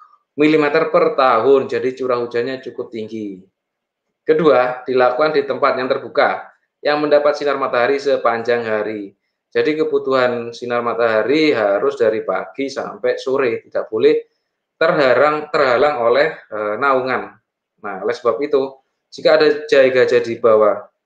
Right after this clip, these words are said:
tanaman jeruk usia lima tahun atau enam tahun, otomatis tidak akan produksi maksimal. Yang ketiga,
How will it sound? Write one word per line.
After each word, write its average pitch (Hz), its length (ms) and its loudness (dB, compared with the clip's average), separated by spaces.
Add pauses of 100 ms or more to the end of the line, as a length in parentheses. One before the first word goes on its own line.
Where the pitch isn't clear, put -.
(320)
tanaman 120 400 -2
jeruk 113 320 -4
usia 113 240 -2
lima 107 320 -4
tahun 101 320 -4
atau 101 80 -6
enam 120 240 -4
tahun, 110 320 2
otomatis 120 480 -4
tidak 110 240 -2
akan 117 160 -2
produksi 131 640 -4 (640)
maksimal. 107 720 -10 (1500)
Yang 165 240 4
ketiga, 123 480 2